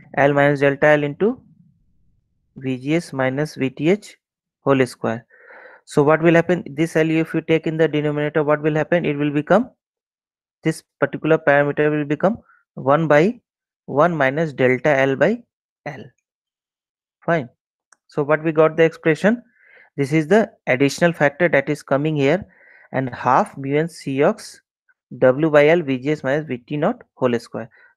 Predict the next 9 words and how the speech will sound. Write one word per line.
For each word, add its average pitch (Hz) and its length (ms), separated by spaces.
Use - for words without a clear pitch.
So 160 60
this, 165 300
this 165 280
expression 165 500
is 160 100
nothing 151 340
but 156 160
your 214 220
standard 147 560